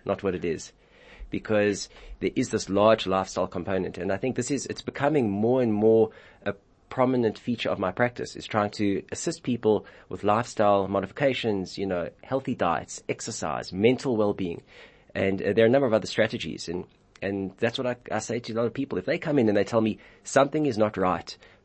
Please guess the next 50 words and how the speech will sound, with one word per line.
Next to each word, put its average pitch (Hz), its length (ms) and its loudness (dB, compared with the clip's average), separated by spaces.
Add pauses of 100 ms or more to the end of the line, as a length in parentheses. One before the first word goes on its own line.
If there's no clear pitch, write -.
(240)
but 87 100 -6
the - 60 -2
blood 117 260 2
work 117 200 0
is 98 100 -6
all 104 160 0
normal, 98 360 -2
then 104 140 0
we 110 100 2
have 117 100 -2
to 113 100 -6
look 120 140 -6
elsewhere. 90 320 -4
We 90 80 -4
have 92 100 -8
to 101 100 -10
do 101 120 -6
more. 101 380 0
It's - 180 -12
not 107 200 2
just 104 180 -8
about 95 340 -2 (440)
allopathic 110 400 2
medicine, 92 300 -2
take - 240 -4
this 90 160 -6
pill. 87 300 0 (260)
It's - 140 -18
about 87 340 -6
reevaluating 104 600 4
the 95 60 -8
person 92 220 -6
as 92 100 -4
a 104 60 -4
whole, 113 160 2
because 92 320 -6
there 104 140 0
is 135 180 -6
an 151 120 -4
interplay 107 540 -2 (420)
between 104 520 -4
environment, 113 720 -2 (220)
lifestyle, 120 500 -4 (140)
people's 107 320 -6
well-being, 101 540 0 (380)
and 101 240 0
how 110 360 -2
they, 107 340 2
how 107 200 -2
they, 101 400 0